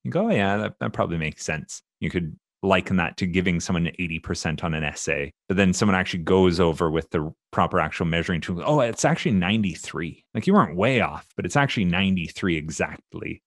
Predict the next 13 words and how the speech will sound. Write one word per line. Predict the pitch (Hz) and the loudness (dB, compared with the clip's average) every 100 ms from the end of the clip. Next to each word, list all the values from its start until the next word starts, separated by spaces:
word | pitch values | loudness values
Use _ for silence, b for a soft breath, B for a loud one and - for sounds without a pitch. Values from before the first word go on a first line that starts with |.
| - | -4
And | 85 | -2
you | |
go, | 95 | 4
"Oh, | 127 131 | 6 6
yeah, | 120 101 | 6 4
actually, | 101 - | 0 0
if | 90 92 | -2 -2
we | |
sat | - - - | 2 2 4
down | 98 87 | 0 2
with | 90 98 - | 2 2 0
this | 87 - | -4 0
rubric | 85 82 80 71 | 0 0 0 -4